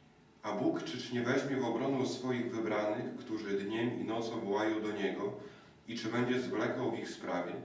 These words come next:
Powiadam wam, że prędko weźmie ich w obronę.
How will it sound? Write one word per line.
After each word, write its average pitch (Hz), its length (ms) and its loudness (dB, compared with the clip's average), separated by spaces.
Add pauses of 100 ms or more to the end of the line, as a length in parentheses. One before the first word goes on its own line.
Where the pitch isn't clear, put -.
(1120)
Powiadam - 520 4
wam, - 180 0 (440)
że - 200 0
prędko 135 540 2
weźmie 117 400 0
ich 110 120 -2
w 101 40 -6
obronę. 101 440 -2